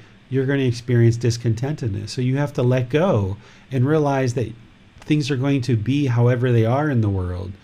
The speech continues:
All these beings are making individual decisions, and you can't control other people's decisions. So you've gotta let go and train your mind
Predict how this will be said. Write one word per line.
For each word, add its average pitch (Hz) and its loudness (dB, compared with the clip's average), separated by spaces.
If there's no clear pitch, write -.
All 131 2
these 143 2
beings 139 2
are 123 4
making 120 2
individual 120 2
decisions, 101 -2
and 123 2
you 143 0
can't 127 -2
control 113 0
other 104 -2
people's 101 -6
decisions. 107 -10
So - -2
you've 131 2
gotta 131 2
let 123 4
go 127 0
and 120 4
train 139 2
your 127 4
mind 120 4